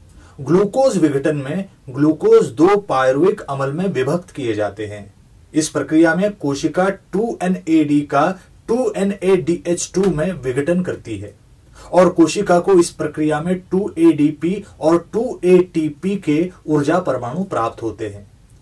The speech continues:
एटीपी निर्माण करने वाली इस क्रिया को सब्सट्रेट लेवल फॉस्फोरिलेशन कहते हैं। एटीपी तैयार करने की एक और प्रक्रिया है जिसे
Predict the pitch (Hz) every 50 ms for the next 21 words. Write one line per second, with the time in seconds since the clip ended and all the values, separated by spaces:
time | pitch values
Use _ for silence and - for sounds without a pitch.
0 | _ - - - - - 180 214 - - 262 254 254 233 202 175 170 170 175 185
1 | 202 208 196 - 170 156 160 156 156 156 160 185 175 - - - 139 139 139 143
2 | 147 143 - 185 196 190 - - - 147 - - - - 190 208 214 - 165 156
3 | 151 165 180 175 - - 151 135 - - 151 143 143 139 156 170 175 - 165 156
4 | 180 202 202 - - _ _ _ - 151 107 92 - - 113 101 92 95 - -
5 | _ - - _ _ _ - - - - - - - - 190 202 190 294 285 285
6 | 294 277 262 - 185 147 143 147 156 165 175 - 170 156 156 160 175 180 - 233
7 | 233 170 170 190 185 - 139 135 151 170 170 - - - - - 127 120 127 135
8 | 143 98 98 101 92 - _ _ _ _ - 127 131 - - 196 -